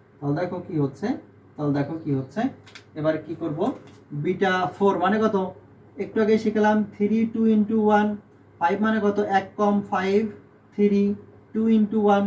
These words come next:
তাহলে এখানে হচ্ছে বিটা ফোর প্লাস ফাইভ, তাহলে বিটা নাইন,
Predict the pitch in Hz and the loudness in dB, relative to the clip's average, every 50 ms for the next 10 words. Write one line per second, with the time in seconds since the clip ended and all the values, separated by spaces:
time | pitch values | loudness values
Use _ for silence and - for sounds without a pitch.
0 | 202 - - - - - - - - _ _ _ _ - - 175 180 202 196 196 | -2 -6 -10 -16 -20 -20 -20 -20 -20 _ _ _ _ -10 -6 -2 0 0 0 2
1 | 208 214 214 208 208 - 220 196 180 190 196 202 208 202 202 202 - - - 208 | 0 0 0 0 -2 -4 -6 -2 0 0 2 4 4 2 2 0 -6 -6 -2 0
2 | 226 240 254 - - 226 214 208 208 202 - - - - - - - _ _ _ | 0 0 0 -2 0 2 2 4 4 2 -2 -6 -14 -18 -20 -20 -20 _ _ _
3 | _ - 214 202 202 180 151 - 180 185 190 190 202 202 208 202 196 196 196 196 | _ -4 -2 0 0 0 -2 -2 -4 -4 -2 -2 0 0 0 2 2 2 0 0
4 | 190 | 2